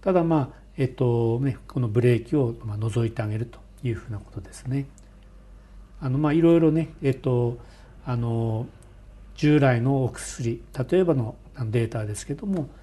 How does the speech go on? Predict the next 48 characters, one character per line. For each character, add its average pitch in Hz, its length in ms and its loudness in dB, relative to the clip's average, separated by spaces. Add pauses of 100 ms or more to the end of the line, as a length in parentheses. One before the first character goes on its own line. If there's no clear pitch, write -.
(420)
ま 143 60 -6
あ、 127 40 -4
従 135 240 2
来 123 200 0
の、 135 320 0 (520)
え - 40 -14
っ - 100 -12
と、 117 180 -8
ま 117 240 -6 (180)
あ、 - 60 -20 (100)
進 131 260 -2
行 117 240 -4
性 113 300 -4
の、 147 340 -2 (320)
こ - 100 -8
れ 117 60 -2
は 104 60 -6
扁 131 180 0
平 139 160 0
上 127 160 0
皮 143 100 -4
が 160 140 -4
ん、 120 120 -6 (600)
あ 127 60 -8
の、 110 100 -6
肺 127 240 -6
が 107 140 -6
ん 98 40 -8
の 90 80 -12
で 90 140 -14
す - 120 -12
ね、 147 100 -4
に 135 80 -8 (340)
対 110 180 -4
す - 120 -12
る 135 80 -4
効 123 160 -6
果 117 160 -10
で、 107 180 -10 (380)
従 170 240 2
来 156 160 4
の 139 100 2
お 131 60 0
薬 135 240 -6
と 135 100 -6
比 143 80 -4
べ 135 240 -2
て、 147 320 0